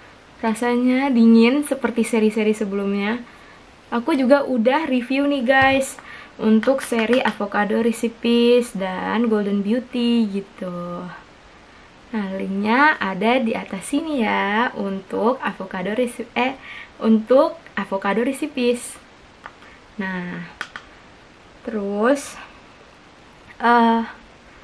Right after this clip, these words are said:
kalau ini tuh kenceng banget wanginya guys, sumpah. Lebih kenceng daripada seri sebelumnya yang aku review. Dan ini tuh, apa ya, rasa dingin ada guys, tapi mungkin karena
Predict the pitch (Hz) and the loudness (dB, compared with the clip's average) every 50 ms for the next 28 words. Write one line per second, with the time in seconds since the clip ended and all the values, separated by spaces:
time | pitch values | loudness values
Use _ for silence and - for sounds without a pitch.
0 | - - - - - 254 240 233 220 254 254 269 285 277 302 311 320 330 320 - | -20 -20 -14 -4 2 4 4 6 6 4 4 4 2 2 2 2 2 2 0 2
1 | - 254 233 233 254 240 220 214 220 240 240 240 220 220 220 226 220 214 208 202 | 2 4 4 6 4 4 4 4 4 2 2 2 2 4 4 4 2 2 0 0
2 | 196 202 208 - - - - - - 226 202 196 196 - - 190 190 - - - | 0 -2 -2 -4 -10 -14 -16 -8 -6 -4 -2 -2 -2 0 0 2 2 0 -4 -8
3 | - - - - - - - - - - 226 220 196 208 233 226 220 247 233 226 | -12 -18 -20 -20 -18 -18 -18 -18 -10 -4 -2 0 2 4 4 4 4 6 4 4
4 | 220 214 220 208 - 214 208 196 208 208 208 - 220 208 214 214 214 - 196 185 | 6 4 2 2 2 0 2 2 0 0 0 0 0 0 0 0 -2 -2 -6 -4
5 | 196 196 196 202 196 196 202 220 240 233 - - 214 202 196 196 202 - 208 202 | -4 -4 -2 -2 -2 0 0 -2 -2 -4 -6 -6 -4 -4 -4 -6 -6 -6 -6 -4
6 | 208 202 208 - - 202 185 185 190 214 262 262 - - - - - - - - | -4 -6 -6 -8 -6 -4 -2 0 0 -2 -2 -6 -12 -18 -20 -20 -20 -20 -20 -20
7 | - - - - - - - 208 233 226 214 220 226 240 277 330 330 311 320 - | -20 -20 -20 -20 -20 -10 -4 0 0 2 4 4 4 2 2 -2 -6 -10 -12 -14
8 | - - - - - 254 254 262 269 269 285 320 339 330 339 339 339 339 - - | -20 -20 -14 -4 0 0 2 2 0 0 -2 -2 0 0 0 0 -2 0 0 0
9 | - - 262 233 220 220 226 240 240 - - - - - - - - - - - | 0 0 0 0 0 0 0 -2 -4 -8 -10 -14 -18 -20 -20 -20 -20 -20 -20 -20
10 | - - - - - - - - - - - 247 247 247 240 - - 262 254 254 | -20 -20 -20 -20 -20 -20 -20 -20 -20 -8 -2 -2 0 0 0 0 0 2 4 4
11 | 254 254 254 254 254 262 254 254 240 233 233 240 220 240 240 254 277 302 311 294 | 4 4 4 4 2 2 0 -2 -4 -6 -4 -2 0 2 2 2 2 2 0 2
12 | - 269 226 262 254 220 233 226 233 240 240 - - 240 233 233 - 269 262 254 | 2 4 6 6 6 6 6 4 4 2 0 -4 -4 -4 -2 -2 -2 -2 0 0
13 | 254 254 294 294 277 262 247 233 | 0 0 0 0 0 0 0 0